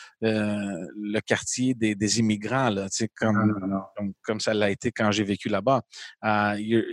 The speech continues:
Speaker 1: i-, it's a, it's a completely different demographic, euh, in, in these two areas. Um, And, uh, yeah, we knew that this was gonna be an interesting collaboration, and for you, I, I didn't know that you were a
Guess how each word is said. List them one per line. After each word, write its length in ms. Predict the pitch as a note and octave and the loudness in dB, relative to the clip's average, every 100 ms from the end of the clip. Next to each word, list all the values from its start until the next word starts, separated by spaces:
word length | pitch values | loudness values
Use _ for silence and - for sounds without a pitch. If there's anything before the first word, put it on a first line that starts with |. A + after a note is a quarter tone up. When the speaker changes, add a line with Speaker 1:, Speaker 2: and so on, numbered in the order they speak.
| - | -4
Speaker 1:
i-, 200 | B2+ A#2+ A2+ | 0 2 0
it's 160 | - | 0
a, 120 | A2 | 2
it's 180 | G#2 G#2 | 2 2
a 40 | A2+ | -2
completely 720 | - A#2 - C3 D3 C3 A2+ G2 | -2 -2 0 0 0 0 -2 0
different 380 | C3 C#3+ C3 G#2+ F#2 _ _ | 2 2 2 -2 -4 _ _
demographic, 680 | B2 A2 F#2 A2+ C#3+ D#3 G2 - - _ - - - _ | 2 2 0 0 0 0 -6 -10 -16 _ -18 -18 -18 _
euh, 180 | G#2+ G2+ - | -2 -2 0
in, 220 | A2+ G#2 - | 0 0 2
in 160 | A2 | 2
these 220 | A2 - - | 2 2 0
two 200 | B2+ G#2 | -2 0
areas. 580 | A2+ C3 G#2+ F#2+ F2+ - - | 2 2 0 -2 -4 -8 -2
Um, 560 | G#2+ G2 G2 F#2+ G2 F2 - _ _ _ _ _ - - | 2 4 2 0 -2 -4 -10 _ _ _ _ _ -20 -4
And, 460 | A#2 A2+ A2+ A2 A#2 | 0 2 0 0 0
uh, 720 | A2+ A2 A2 G#2+ G#2+ G#2 G2+ - - - | 2 2 2 2 2 0 -2 -8 -20 -6
yeah, 180 | B2+ D#3 | 0 2
we 280 | A#2+ C#3+ E3+ | 2 0 0
knew 180 | E3+ F#3 | 2 2
that 140 | C3 | 0
this 120 | D3 | -2
was 100 | D3+ | -2
gonna 180 | C3+ B2 | 0 0
be 140 | B2 C3+ | 4 4
an 80 | |
interesting 280 | B2+ - D3 | 4 0 -2
collaboration, 680 | C3+ B2+ A2+ B2 D#3+ - C3 | 0 0 2 2 2 0 -2
and 260 | A#2+ A#2+ A2+ | 2 0 0
for 220 | - C3+ | 0 0
you, 260 | B2 F3 D3 | 2 0 2
I, 120 | C#3 | 2
I 140 | C3+ D3+ | 2 0
didn't 300 | F3 F#3+ C#3+ | 0 -2 0
know 340 | D3 D#3 D#3+ | 0 2 2
that 240 | B2+ B2 | 2 2
you 200 | A#2+ C#3 | 2 0
were 160 | C3+ | 2
a 80 | A#2+ | 2